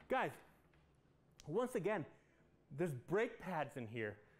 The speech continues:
These aren't these little pinch collars that are made of plastic or pop metal or whatever. These are ca-, these are, <laughs> these are really cool.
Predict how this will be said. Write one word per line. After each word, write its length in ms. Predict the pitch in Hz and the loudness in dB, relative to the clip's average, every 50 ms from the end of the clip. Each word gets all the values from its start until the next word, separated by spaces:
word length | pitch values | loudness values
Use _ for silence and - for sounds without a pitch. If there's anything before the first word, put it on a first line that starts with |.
| - - - | -20 -10 -2
These 180 | 160 208 262 262 | 0 2 2 4
aren't 200 | 294 285 262 220 | 2 2 2 0
these 140 | 214 196 175 | 0 0 2
little 180 | 202 185 165 | 2 2 2
pinch 460 | - - - - 220 214 208 - - - | 0 -2 -4 -2 0 0 0 -2 -6 -10
collars 560 | - - 170 165 165 170 160 165 170 175 165 - - - - - - - | -4 0 2 2 2 2 2 2 2 0 -2 -6 -16 -20 -20 -20 -10 -4
that 100 | 143 156 | -2 0
are 60 | 151 160 | 0 2
made 160 | 170 170 156 | 2 2 0
of 120 | 139 - | 0 -2
plastic 680 | - - 165 160 170 156 - - - 185 175 175 175 - | 0 0 0 0 0 -2 -6 -4 0 2 2 2 2 2
or 260 | 147 135 127 120 120 - - - - _ - | 2 2 2 0 -4 -8 -18 -20 -20 _ -10
pop 260 | - - 170 160 160 165 | -4 0 0 0 0 0
metal 260 | 156 151 156 160 160 | 0 2 2 2 4
or 180 | 156 147 135 | 4 4 4
whatever. 340 | 131 139 147 160 160 165 160 | 4 4 2 2 2 0 0
These 260 | 156 185 208 220 - - | 0 0 0 -2 -2 0
are 280 | 190 175 165 165 147 - - - - - - _ - - - - - - - - - - - - - - - - - - - _ - - - _ - | 0 2 2 0 0 -4 -10 -20 -20 -20 -20 _ -20 -20 -20 -20 -20 -20 -20 -20 -20 -20 -20 -20 -20 -20 -20 -20 -20 -20 -20 _ -20 -20 -20 _ -10
ca-, 220 | - - 208 - - 165 | -4 -2 -2 -2 -2 -2
these 200 | 147 190 202 185 | 0 0 2 2
are, 180 | - 180 151 110 - - 147 139 - | 4 2 2 0 -2 -4 -6 -6 -8
<laughs> 280 | - - 151 139 131 - | -8 -10 -6 -6 -2 0
these 120 | 220 214 | 0 2
are 60 | 233 | 2
really 300 | 196 196 233 226 233 240 | 4 4 4 4 4 2
cool. 440 | - - - 311 339 262 160 156 - | 2 2 2 2 4 4 2 0 -4